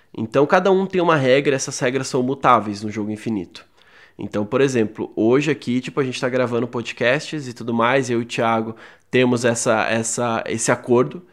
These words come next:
que pode mudar amanhã, inclusive. O Thiago pode ficar cansado de, de gravar podcast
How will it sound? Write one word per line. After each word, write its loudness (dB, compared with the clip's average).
que -8
pode 2
mudar 4
amanhã, 2
inclusive. -8
O -18
Thiago -4
pode -8
ficar -6
cansado 0
de, -6
de -12
gravar -4
podcast -6